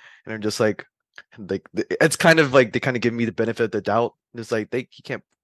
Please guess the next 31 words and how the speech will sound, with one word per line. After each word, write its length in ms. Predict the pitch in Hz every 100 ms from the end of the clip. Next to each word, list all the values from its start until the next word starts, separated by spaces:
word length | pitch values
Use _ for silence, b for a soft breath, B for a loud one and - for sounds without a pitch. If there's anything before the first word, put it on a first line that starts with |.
| _ _
you 100 | 104
know, 220 | 87 92 -
<laughs> 180 | - -
he 60 | 175
doesn't 220 | 147 123
know 100 | 117
how 120 | 113
to 180 | 104 101 B B 143
buzz, 600 | 120 101 123 135 131 - _ B B B B -
um, 380 | 127 123 120 127 -
<sighs> 120 | _ -
a 600 | 135 - - 139 - - _
brass 220 | 107 113
instrument 300 | 123 117 104
at 80 | 98
all. 300 | 127 101 110 -
Um, 420 | 113 113 107 101 _ _ B B B
but 140 | 165 165
for 120 | 175
them, 280 | 160 180 165
I 140 | 131
think 640 | 123 - 131 123 - - - _ _ _ _ _ _
it 160 | 117
was 640 | 110 113 113 113 113 - - _ _ -
really 300 | 156 156 135
cool 320 | - 151 147
for 160 | 131 131
them 140 | 113
to 100 | 107
see 420 | 107 - - 117
that 260 | 117 95 87